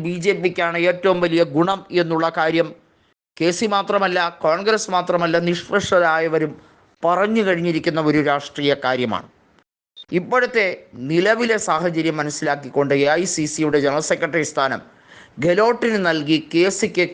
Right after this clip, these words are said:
കേരളത്തിൻ്റെ കൂടുതൽ ചുമതലകൾ നൽകി. കേരളത്തിൽ മുഖ്യമന്ത്രി സ്ഥാനാർത്ഥിയെ ആക്കാൻ വേണ്ടിയുള്ള നിർദ്ദേശങ്ങൾ വന്നിരിക്കുന്നു. അങ്ങനെ വന്നാൽ ആലപ്പുഴ നിയോജക മണ്ഡലത്തിൽ തന്നെയായിരിക്കും മത്സരിക്കുക. ഇത്തവണ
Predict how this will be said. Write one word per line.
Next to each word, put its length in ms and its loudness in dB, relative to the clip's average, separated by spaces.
കേരളത്തിൻ്റെ 680 2
കൂടുതൽ 340 4
ചുമതലകൾ 440 0
നൽകി. 240 -6
കേരളത്തിൽ 480 2
മുഖ്യമന്ത്രി 520 0
സ്ഥാനാർത്ഥിയെ 680 0
ആക്കാൻ 400 -4
വേണ്ടിയുള്ള 360 -2
നിർദ്ദേശങ്ങൾ 640 0
വന്നിരിക്കുന്നു. 440 -8
അങ്ങനെ 280 0
വന്നാൽ 300 -2
ആലപ്പുഴ 320 2
നിയോജക 340 0
മണ്ഡലത്തിൽ 500 -2
തന്നെയായിരിക്കും 680 0
മത്സരിക്കുക. 540 -8
ഇത്തവണ 280 0